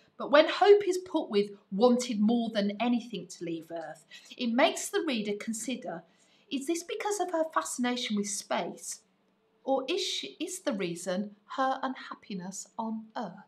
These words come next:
So this is this group having a go at saying, is it positive? Is it negative? There's a bit of a contradiction. Uh, what we've done as a teacher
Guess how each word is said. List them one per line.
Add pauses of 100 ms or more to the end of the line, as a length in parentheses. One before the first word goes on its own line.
(400)
So (180)
this
is
this
group (500)
having
a
go (220)
at
saying, (280)
is
it
positive? (280)
Is
it
negative? (180)
There's
a
bit
of
a
contradiction. (580)
Uh, (280)
what
we've
done
as
a
teacher